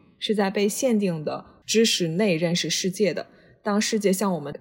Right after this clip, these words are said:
敞开时，我们不会判断文明是怎么回事，要命的问题在哪，也不知道自己在世界舞台上的位置，该说什么，该怎么说。”读完这个之后特别的有共鸣，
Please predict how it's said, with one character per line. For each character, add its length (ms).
敞 240
开 200
时， 240
我 120
们 140
不 140
会 140
判 260
断 220
文 140
明 240
是 140
怎 100
么 100
回 180
事， 360
要 160
命 140
的 80
问 160
题 100
在 200
哪， 140
也 160
不 100
知 100
道 140
自 100
己 120
在 120
世 160
界 140
舞 160
台 180
上 160
的 120
位 180
置， 180
该 220
说 220
什 120
么， 160
该 200
怎 260
么 100
说。” 460
读 100
完 180
这 120
个 100
之 80
后 120
特 180
别 140
的 100
有 160
共 220
鸣， 320